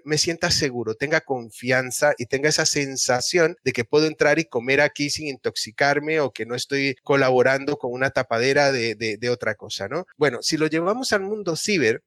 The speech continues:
eso los gobiernos no lo están haciendo, pero no lo está haciendo nadie, no lo hace el gobierno local, no lo hace el gobierno, eh, país, ni siquiera lo hace la Unión Europea. La Unión Europea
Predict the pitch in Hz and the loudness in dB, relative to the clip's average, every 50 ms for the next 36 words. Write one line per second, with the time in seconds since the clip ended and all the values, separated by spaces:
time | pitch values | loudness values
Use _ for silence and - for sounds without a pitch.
0 | - _ - 160 156 - 190 196 180 156 170 156 165 175 185 185 180 170 170 170 | -6 _ 0 0 2 4 4 2 2 2 0 2 2 2 0 0 -4 -2 -2 -2
1 | 170 170 165 165 - 151 151 135 123 - 123 110 107 104 107 120 131 156 175 196 | 0 0 0 0 -2 -2 -2 -2 -2 -4 -6 -8 -8 -10 -10 -6 -4 -2 0 0
2 | 190 - 190 175 - 185 180 170 160 147 143 147 131 120 107 107 113 123 139 147 | 0 0 -2 -2 -2 -2 0 2 2 2 2 2 0 0 -4 -6 -2 0 0 0
3 | - - 160 156 147 139 123 127 131 143 147 143 135 120 - 143 151 156 147 135 | 0 0 0 0 0 -2 -2 -2 -2 -2 0 -2 -2 0 2 2 2 2 2 0
4 | 120 123 123 - 135 131 127 120 120 127 123 131 131 127 120 - _ - 120 123 | 0 0 0 -2 -4 -6 -6 -4 -4 -4 -2 -2 -2 -4 -4 -6 _ 0 0 0
5 | 117 - - 120 120 139 151 170 170 - - 143 143 147 - - 139 - 185 190 | 2 2 0 2 4 4 4 4 2 0 -4 -8 -4 -4 -4 -4 -2 -2 -2 0
6 | 214 208 190 180 - 202 190 156 139 143 160 185 185 - 120 - - 180 180 123 | 0 0 -2 -2 -2 -4 -4 -4 -6 -6 -6 -4 -4 -4 -6 -2 0 2 2 2
7 | 113 113 113 127 151 185 208 208 202 165 - 175 170 151 147 - | 2 0 -2 -4 -4 -4 -2 -2 -2 0 2 4 4 4 4 2